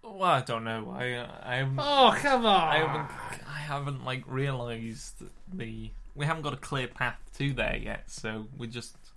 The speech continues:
Speaker 1: hypothesising.
Speaker 2: Okay, then, I know that I said that, that was gonna be my last question, but you gave me a shitty answer, so I get another question. That's
Speaker 1: Okay.
Speaker 2: the rules of the
Speaker 1: Yes, yes,
Speaker 2: podcast.
Speaker 1: yes.
Speaker 2: Between now and then, does Charlotte Flair turn face?
Speaker 1: Uh,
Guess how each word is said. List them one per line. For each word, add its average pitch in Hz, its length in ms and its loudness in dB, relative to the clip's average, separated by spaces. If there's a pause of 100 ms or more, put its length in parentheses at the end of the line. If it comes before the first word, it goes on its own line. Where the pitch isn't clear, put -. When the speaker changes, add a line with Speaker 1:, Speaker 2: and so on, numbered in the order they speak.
(680)
Speaker 1:
hypothesising. 110 840 -4
Speaker 2:
Okay, 214 220 2
then, 165 180 6
I 180 120 4
know 220 220 4
that 170 200 2
I 170 60 -4
said 160 200 0
that, 151 200 -2
that 165 100 -2
was 156 100 -6
gonna 160 160 -2
be 147 40 0
my 143 60 2
last 147 220 0
question, 147 400 0
but 151 100 -4
you 151 80 -2
gave 185 140 2
me 180 120 -2
a 160 40 -4
shitty 202 500 0
answer, 165 300 -2
so 151 140 2
I 170 80 6
get 196 200 4
another 202 240 6
question. 196 460 2 (300)
That's 135 220 0
Speaker 1:
Okay. 175 100 4
Speaker 2:
the 170 60 2
rules 180 380 4
of 180 80 -8
the 131 60 -2
Speaker 1:
Yes, 147 220 2
yes, 139 260 0
Speaker 2:
podcast. 143 40 -2
Speaker 1:
yes. 135 260 -2 (840)
Speaker 2:
Between 254 340 6
now 240 200 10
and 226 100 10
then, 269 280 8 (1000)
does 147 140 -2
Charlotte 190 360 8
Flair 175 240 6
turn 160 240 2
face? - 420 -8 (1700)
Speaker 1:
Uh, 233 600 0